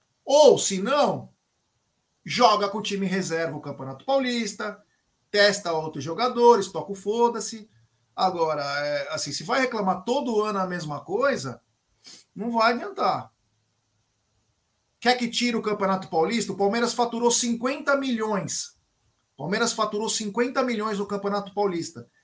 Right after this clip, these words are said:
Você vai tirar essa receita pra jogar o quê? Se não tem Campeonato Brasileiro no começo. Ele fala, "Há cinquenta anos é assim", é porque é assim. Não é minúsculo que nem Portugal.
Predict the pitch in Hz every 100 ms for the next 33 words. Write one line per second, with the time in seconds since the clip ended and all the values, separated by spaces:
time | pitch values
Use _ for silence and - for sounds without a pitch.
0 | _ _ 160 165 214 208 214 214 214 196
1 | 196 226 233 233 220 208 233 247 226 202
2 | 131 - _ _ _ _ - 208 214 202
3 | 214 202 196 208 208 202 196 196 196 190
4 | 196 180 180 190 170 151 131 - - _
5 | _ _ _ _ _ _ _ _ _ _
6 | _ _ _ _ _ _ _ _ - 156
7 | 180 208 180 139 175 170 196 202 226 226
8 | 226 220 226 - 220 240 277 - 294 302
9 | 285 302 349 185 - _ _ _ _ _
10 | _ _ _ _ _ _ 147 202 294 311
11 | 254 226 202 190 185 175 175 160 151 135
12 | 123 113